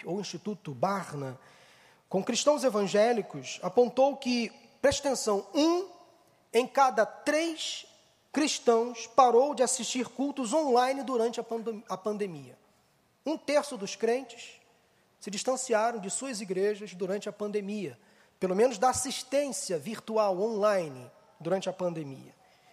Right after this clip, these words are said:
Essa pesquisa foi realizada entre o final de abril e início do mês de maio deste ano. Identificou o seguinte: preste atenção nos números. Trinta e cinco por cento das pessoas entrevistadas estavam assistindo aos cultos de suas igrejas. Porém, trinta e dois por cento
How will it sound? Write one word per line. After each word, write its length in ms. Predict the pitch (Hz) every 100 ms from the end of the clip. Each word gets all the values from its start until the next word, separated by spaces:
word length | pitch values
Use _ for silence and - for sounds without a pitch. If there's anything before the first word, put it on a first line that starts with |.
| _ _ _ -
Essa 120 | 156
pesquisa 320 | - 190 240
foi 140 | 247 254
realizada 640 | 233 220 170 214 240 233
entre 220 | 226 226
o 20 | 220
final 580 | 208 190 208 226 226 -
de 120 | 160
abril 460 | 180 156 214 262 247
e 60 | 208
início 580 | 202 202 254 - - 247
do 140 | 185
mês 200 | 196 233
de 80 | 214
maio 300 | 180 196 214
deste 340 | 170 214 -
ano. 200 | 208 220
Identificou 480 | 214 226 - 247 240
o 20 |
seguinte: 420 | 247 294 226 208 165
preste 220 | 220 226
atenção 380 | 247 226 233 233
nos 160 | 196
números. 500 | 196 233 147 127 - _ _ _ _ _ -
Trinta 280 | 294 359 285
e 40 |
cinco 240 | - 285
por 180 | 240 233
cento 320 | - 240 262
das 140 | 214 208
pessoas 340 | 214 - 226
entrevistadas 800 | 196 190 185 160 - 196 220 185
estavam 340 | 175 - 202
assistindo 540 | 185 - 151 - 226 220
aos 160 | 170
cultos 300 | - 247 285
de 80 | 214
suas 260 | 190 294 269
igrejas. 540 | 214 143 120 - - _ _ _ _ _ _ _ _ _ _ _ _ _ _ _
Porém, 320 | 226 277 330
trinta 440 | - 330 370 359
e 40 | 294
dois 220 | 233 277
por 160 | 247 240
cento 440 | 240 233 254 -